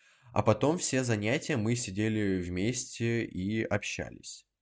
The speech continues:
Ну, и так у меня появились новые знакомства.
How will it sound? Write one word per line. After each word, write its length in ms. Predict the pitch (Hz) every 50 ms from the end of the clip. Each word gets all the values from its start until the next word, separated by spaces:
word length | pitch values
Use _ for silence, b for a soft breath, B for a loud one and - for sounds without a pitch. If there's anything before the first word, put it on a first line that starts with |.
| _ _ -
Ну, 500 | 82 98 104 123 131 120 98 87 92 - - -
и 120 | 90 92
так 360 | - - - 87 98 110 -
у 40 | 127
меня 280 | 123 113 110 107 107 104
появились 680 | 101 - 101 95 90 101 110 117 120 120 - - - - _ _ _ -
новые 400 | - 85 80 80 78 73 82 85
знакомства. 920 | 85 95 107 113 113 - 90 85 90 98 - - - 120 117 113 117 -